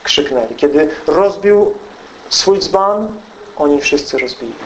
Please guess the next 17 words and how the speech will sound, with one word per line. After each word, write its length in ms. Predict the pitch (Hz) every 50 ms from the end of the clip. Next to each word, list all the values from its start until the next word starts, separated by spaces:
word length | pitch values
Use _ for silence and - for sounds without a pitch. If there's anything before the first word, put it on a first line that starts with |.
| - - - - - - - - - - - - - - - - - - - - - - -
I 40 | -
tutaj 260 | 156 190 196 202 185
znowu 340 | 190 190 196 202 202 165 151
widzę 180 | 143 147 147 147
taki 320 | 147 147 147 - - 147
element, 460 | 143 143 151 151 147 147 147 143 143 - - - - - - - - 113 110 131
e, 40 | 120 117 117 117 117 117 113 - - - - - - - - - - 415 415 403 392 392 - - - - - - - - - - - - - - -
który 240 | - - 151 147 147
bardzo 320 | 147 147 147 147 147 143
Bogu 240 | 143 147 143 143 139
się 120 | - -
podoba, 380 | 143 143 131 127 135 127 123 120
który 220 | - - 127 127
bardzo 300 | 123 127 127 123 - 135
Bogu 240 | 127 131 123 123 131
jest 180 | 127 123 - -
miły. 260 | 127 120 117 - -